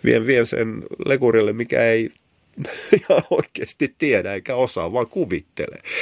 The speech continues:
Ja kuvittelee vielä niin paljon, että tulee julkisuuteen omalla naamalla selittämään näitä. Ihan oikeasti. No sit täällä on sivuseikkoja. Kissat on aikuispainoissaan noin kymmenen kuukauden ikäisenä.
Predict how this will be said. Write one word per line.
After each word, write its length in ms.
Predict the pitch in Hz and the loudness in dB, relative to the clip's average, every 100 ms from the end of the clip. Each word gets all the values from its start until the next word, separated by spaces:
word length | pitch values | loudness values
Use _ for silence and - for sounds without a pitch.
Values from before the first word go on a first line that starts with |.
| - - | 0 2
Ja 60 | |
kuvittelee 560 | 175 156 - 131 113 117 | 2 2 0 0 -2 0
vielä 160 | 147 | -2
niin 220 | 147 147 104 | -2 -4 0
paljon, 260 | 98 98 | 0 0
että 100 | - | -2
tulee 280 | 170 143 92 | 0 2 2
julkisuuteen 800 | 202 127 90 - - 104 87 120 127 | 2 0 0 -4 -4 -4 0 2 2
omalla 360 | 139 101 95 | 4 2 2
naamalla 560 | 156 143 87 82 - - | 0 0 0 -4 -10 -10
selittämään 720 | 82 78 - - - 58 50 | -8 -8 -10 -14 -12 -12 -12
näitä. 320 | 58 - - - - | -12 -14 -16 -4 2
Ihan 440 | 254 139 95 87 | 4 4 2 0
oikeasti. 840 | 87 85 78 - - - - - - _ _ _ _ _ _ _ _ _ _ _ _ - | -2 -4 -4 -10 -12 -10 -14 -14 -18 _ _ _ _ _ _ _ _ _ _ _ _ -10
No 120 | - 95 | -4 2
sit 180 | 104 - | 2 4
täällä 220 | 120 104 | 2 2
on 160 | 92 - - 85 | -2 -10 -20 -12
sivuseikkoja. 920 | 90 87 87 - 82 82 _ 80 80 - - - - - | -8 -6 -6 -4 -6 -6 _ -4 -4 -8 -20 -20 -14 -2
Kissat 400 | 104 - - - | 0 2 0 0
on 280 | 101 92 - - - - - - - | -2 -4 -10 -18 -20 -20 -20 -16 -2
aikuispainoissaan 1300 | 104 104 - 92 - - 92 87 92 - 101 87 | 0 0 0 -4 -4 0 0 0 -2 -2 0 0
noin 300 | 90 90 82 - | -2 -4 -4 -2
kymmenen 480 | 92 85 85 80 - | -2 0 -2 -4 -2
kuukauden 540 | 85 80 90 82 82 | -2 0 0 0 0
ikäisenä. 600 | 87 - 71 92 87 80 | 0 0 0 0 -2 -2